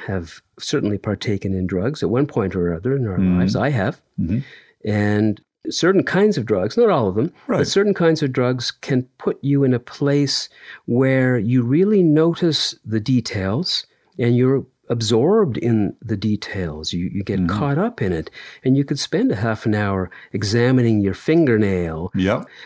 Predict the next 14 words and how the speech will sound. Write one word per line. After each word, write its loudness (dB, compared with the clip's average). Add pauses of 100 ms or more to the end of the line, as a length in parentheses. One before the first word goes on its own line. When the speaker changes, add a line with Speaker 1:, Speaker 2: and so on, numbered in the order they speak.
Speaker 1:
And, -2
uh, -2
inwardly, 2
you're -4
off -4
in -4
other 0
galaxies -2
thinking 0
about -2
death -4
and -2
life -2
and, -2